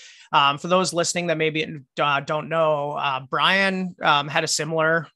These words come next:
experience where he was hearing tons of stuff that didn't align with what he was experiencing on the fire ground about lightweight construction. And so he dove into it and, and wanted to find out all the information he can.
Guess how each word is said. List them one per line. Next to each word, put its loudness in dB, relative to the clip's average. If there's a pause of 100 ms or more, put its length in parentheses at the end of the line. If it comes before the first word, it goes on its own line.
(340)
experience -4
where -6
he -8
was -6
hearing -4
tons -6
of -12
stuff -6
that -6 (260)
didn't -2
align -4
with -12
what -8
he -8
was -8
experiencing -12
on -10
the -12
fire -8
ground -8 (440)
about -2
lightweight -8
construction. -12 (520)
And 0
so -2
he -2
dove 2
into -4
it -2
and, -10
and -6
wanted -8
to -10
find -2
out -2
all -2
the -4
information -12
he -14
can. -4